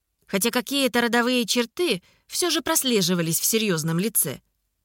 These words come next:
Борюсик уже собрался выслать фото Нине, но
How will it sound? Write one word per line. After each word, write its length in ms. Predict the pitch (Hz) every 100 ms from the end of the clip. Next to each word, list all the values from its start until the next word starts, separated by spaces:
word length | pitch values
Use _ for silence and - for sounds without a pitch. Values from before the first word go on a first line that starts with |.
| _ _ _
Борюсик 420 | 170 202 214 202
уже 200 | 208 196
собрался 560 | 214 214 214 220 202 208
выслать 360 | 220 208 202 185
фото 300 | 208 196 202
Нине, 340 | 240 277 185
но 300 | 185 190 175